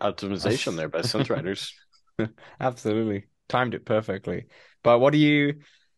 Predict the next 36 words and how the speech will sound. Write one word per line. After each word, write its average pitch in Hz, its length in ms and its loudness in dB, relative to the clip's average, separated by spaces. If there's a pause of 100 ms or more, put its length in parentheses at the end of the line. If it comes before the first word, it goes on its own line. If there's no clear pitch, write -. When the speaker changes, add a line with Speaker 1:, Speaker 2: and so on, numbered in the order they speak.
(500)
Speaker 2:
I 123 80 0
mean, 123 320 0
if 110 320 -2
you, 120 140 -2
ignoring 135 680 4
the 139 80 2
Gorillaz 123 360 4
album, 90 320 -6
but 101 180 2
what, 120 160 4
what 139 140 4
do 143 80 2
you 127 160 -4
think 123 240 -4
of 120 60 -2
the 113 60 0
Gorillaz 104 640 0 (160)
pack - 500 -8 (120)
itself? - 920 -4
Speaker 1:
Oh, 98 180 2
solid, 95 580 2
solid. 98 500 2 (280)
The - 80 -4
mapper 101 340 0
is 92 160 -4
really 101 200 0
getting 92 200 -4
good 101 200 -2
at 90 120 -6
that 78 180 -4
game. 85 300 -4
If 95 140 -4
you 160 140 2
play 170 460 4 (260)
original 104 640 0
tracks, - 840 -2